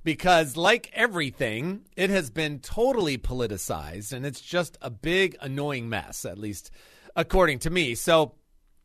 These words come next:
I wanna talk about the Olympics, 'cause that's just a total train wreck, which, uh, not only is it a train wreck because of covid,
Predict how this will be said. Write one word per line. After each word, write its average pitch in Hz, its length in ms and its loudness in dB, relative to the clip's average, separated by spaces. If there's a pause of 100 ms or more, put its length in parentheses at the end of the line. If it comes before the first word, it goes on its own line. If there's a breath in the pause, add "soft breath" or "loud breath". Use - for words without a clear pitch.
(500)
I 202 40 4
wanna 233 140 4
talk 190 240 8
about 170 160 2
the 151 100 0
Olympics, 139 440 -2
'cause 139 160 -6
that's 165 200 -2
just 165 200 -4
a 127 80 0
total 147 400 0
train 98 320 -6
wreck, 92 320 -6 (400 soft breath)
which, 196 360 6
uh, 170 200 -6
not 233 280 4
only 214 300 0
is 156 120 2
it 151 100 -2
a 127 40 -8
train 160 240 -2
wreck 131 200 -4
because 131 260 -8
of 95 120 -16
covid, 104 540 0